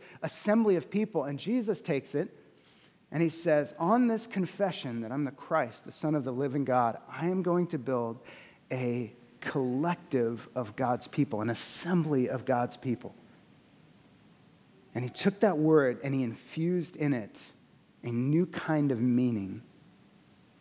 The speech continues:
a new kind of substance and significance. That from that point forward, when they used the word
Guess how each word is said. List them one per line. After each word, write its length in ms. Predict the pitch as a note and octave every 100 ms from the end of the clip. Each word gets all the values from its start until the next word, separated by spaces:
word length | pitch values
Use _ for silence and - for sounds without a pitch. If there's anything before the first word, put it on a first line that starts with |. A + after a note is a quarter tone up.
| - - - - _ - _ _ -
a 40 |
new 220 | C#3 D#3+
kind 300 | G3 - F#3+
of 80 | E3+
substance 720 | - F#3 F3 - F3+ E3+ - E3
and 160 | D3+
significance. 960 | - C#3+ D3+ D3+ C3+ A#2+ G2 G#2+ - - _ _ _ _ _ _ _ _
That 120 | E3 -
from 220 | A3+ G3
that 180 | A#3+ B3
point 240 | C4+ A3+
forward, 540 | - B3 A#3 F3 D#3+ D3+ G#3+
when 160 | F3+ G3
they 120 | A3+
used 360 | A#3+ A#3+ A#3 A3+
the 80 |
word 460 | G3 G#3 G3 F3+